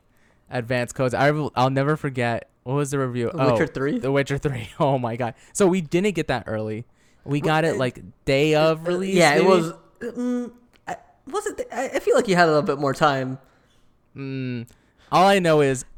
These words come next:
Speaker 1: there were already reviews out at other sites, and
Speaker 2: Yeah.
Speaker 1: obviously we're not gonna, c-,
Speaker 2: Yeah.
Speaker 1: you know, the site's not gonna compete with big sites a-, as is, but I wanted to get it out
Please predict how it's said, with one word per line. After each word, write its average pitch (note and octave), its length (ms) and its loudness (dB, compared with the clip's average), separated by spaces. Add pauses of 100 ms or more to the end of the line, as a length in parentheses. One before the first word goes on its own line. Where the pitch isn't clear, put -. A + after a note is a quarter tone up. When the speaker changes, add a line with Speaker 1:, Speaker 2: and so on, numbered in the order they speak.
(920)
Speaker 1:
there D3 200 0
were D3+ 140 2
already E3+ 260 2
reviews C3+ 420 -2
out A2 260 -2
at A2+ 240 -4
other A2+ 280 -4
sites, A#2+ 260 -6
and F3 100 -8
Speaker 2:
Yeah. F#3 60 -2
Speaker 1:
obviously C#3+ 580 -4 (220)
we're C#3+ 140 -4
not C3 180 -4
gonna, A#2+ 180 -8
c-, - 80 -20 (480)
Speaker 2:
Yeah. A#2+ 140 -4
Speaker 1:
you C#3+ 60 -4
know, A2 200 -2 (260)
the C3+ 100 -6
site's D#3 240 0
not C#3+ 60 0
gonna C3 100 -4
compete B2+ 260 -4
with A2 140 -6
big A2+ 120 -6
sites A2 320 -6
a-, A2+ 240 -4
as A#2 240 -4
is, C3 220 -4 (320)
but C#3 140 0
I C#3+ 100 4
wanted D3+ 360 2
to C#3 80 -10
get C3 200 -4
it B2 100 -4
out A#2+ 300 -2